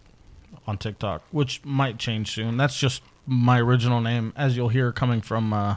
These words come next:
from Dustin in a previous episode. Um, Cash App is Sage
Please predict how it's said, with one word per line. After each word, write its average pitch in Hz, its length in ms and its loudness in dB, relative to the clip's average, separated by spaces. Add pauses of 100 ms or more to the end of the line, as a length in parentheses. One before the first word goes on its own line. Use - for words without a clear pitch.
(160)
from 107 240 -8
Dustin 107 500 -4 (400)
in 110 100 -2
a 104 60 -2
previous 104 400 -4
episode. 110 420 -4 (1500)
Um, 123 440 6
Cash 139 280 4
App 139 200 2
is 120 300 0
Sage 139 880 -2